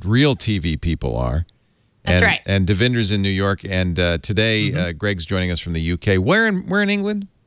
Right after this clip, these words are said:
Speaker 3: Uh, Cheltenham, in the centre, just near G C H Q. They're probably tuned
Speaker 1: <laughs>
Speaker 3: into us, right?
Speaker 1: Nice.
Speaker 3: <laughs> Yes.
Speaker 1: Nice. Good to have 'em.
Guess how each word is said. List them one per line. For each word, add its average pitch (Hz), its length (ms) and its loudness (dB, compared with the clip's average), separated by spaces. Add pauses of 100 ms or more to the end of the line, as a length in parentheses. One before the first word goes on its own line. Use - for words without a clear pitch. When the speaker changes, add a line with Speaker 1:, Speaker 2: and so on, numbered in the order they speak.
(720)
Speaker 3:
Uh, 175 240 2
Cheltenham, 165 520 -2
in 185 120 4
the 185 80 4
centre, 202 340 2
just 180 240 -4
near 165 260 2
G 180 180 0
C 170 160 2
H 156 240 0
Q. 156 240 0 (420)
They're 156 100 -2
probably 175 420 2
tuned 175 300 0
Speaker 1:
<laughs> - 120 4
Speaker 3:
into 156 100 -2
us, 135 160 -12
right? 139 160 -8 (240)
Speaker 1:
Nice. 113 560 -4
Speaker 3:
<laughs> 254 60 2 (840)
Yes. - 160 0
Speaker 1:
Nice. 135 520 2
Good - 200 -4
to 127 100 2
have 120 260 2
'em. 78 240 -4